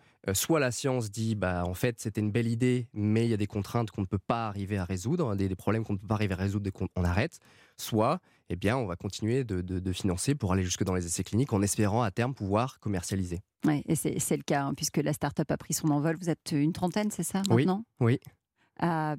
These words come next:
Speaker 2: Biotech, euh, à Paris Biotech.
Speaker 1: Paris Biotech Santé, l'incubateur, euh, pas, la pépinière Paris Biotech Santé, oui.
Speaker 2: Que dit notre coach de l'aventure, justement, euh,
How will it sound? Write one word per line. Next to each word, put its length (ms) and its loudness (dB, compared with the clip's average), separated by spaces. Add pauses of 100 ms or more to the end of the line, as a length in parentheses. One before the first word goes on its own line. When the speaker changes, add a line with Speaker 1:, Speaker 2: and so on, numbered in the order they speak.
Speaker 2:
Biotech, 440 0
euh, 440 2
à 40 0
Paris 240 0
Biotech. 260 2
Speaker 1:
Paris 200 4
Biotech 260 2
Santé, 260 2
l'incubateur, 580 2
euh, 100 2
pas, 160 -2
la 100 2
pépinière 400 2
Paris 220 0
Biotech 260 0
Santé, 300 0
oui. 80 -2 (480)
Speaker 2:
Que 80 2
dit 160 2
notre 500 2
coach 320 2
de 240 4
l'aventure, 720 2
justement, 640 2
euh, 160 4